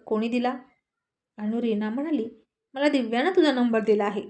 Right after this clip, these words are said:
आता आर्यनचा नंबर जास्त कोणाकडे नव्हता, फक्त मोजक्याच व्यक्तींकडे होता आणि त्यानं त्यांनाही सांगून ठेवलं होतं की त्याचा नंबर त्याला विचारल्याशिवाय कोणालाही द्यायचा नाही, कारण कोणीही मुली त्याला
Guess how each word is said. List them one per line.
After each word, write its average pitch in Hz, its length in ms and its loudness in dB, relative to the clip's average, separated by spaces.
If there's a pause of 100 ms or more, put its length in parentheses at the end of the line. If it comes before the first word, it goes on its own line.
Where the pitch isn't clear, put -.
(800)
आता 277 240 4
आर्यनचा 262 500 4
नंबर 254 300 0
जास्त 247 340 -4
कोणाकडे 220 460 0
नव्हता, 277 360 2 (400)
फक्त 277 240 0
मोजक्याच 262 600 0
व्यक्तींकडे 214 520 0
होता 208 320 -4 (520)
आणि 220 240 -6
त्यानं 214 240 0 (120)
त्यांनाही 233 480 0
सांगून 277 380 0
ठेवलं 269 240 6
होतं 262 320 2 (360)
की 294 140 -6
त्याचा 262 360 2
नंबर 262 420 2
त्याला 247 280 2
विचारल्याशिवाय 262 680 2 (140)
कोणालाही 262 520 0
द्यायचा 220 400 -2
नाही, 269 280 0 (680)
कारण 349 200 2
कोणीही 277 480 0
मुली 277 380 0
त्याला 247 160 0